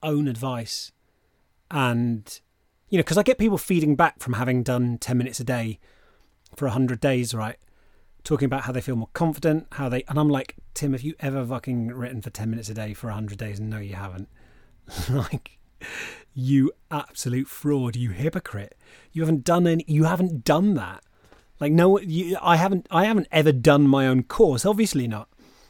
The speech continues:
So I'm getting feedback from people who've done something that I never have.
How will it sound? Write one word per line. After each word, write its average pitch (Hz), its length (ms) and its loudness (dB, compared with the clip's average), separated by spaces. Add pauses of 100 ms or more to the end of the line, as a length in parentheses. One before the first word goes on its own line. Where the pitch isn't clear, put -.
(280)
So 156 420 6 (460)
I'm 170 140 2
getting 208 220 4
feedback 156 440 0
from 143 140 -2
people 135 240 -2
who've 117 160 -2
done 156 220 4
something 160 260 0
that 139 120 -2
I 147 120 -2
never 135 300 2
have. 131 600 -10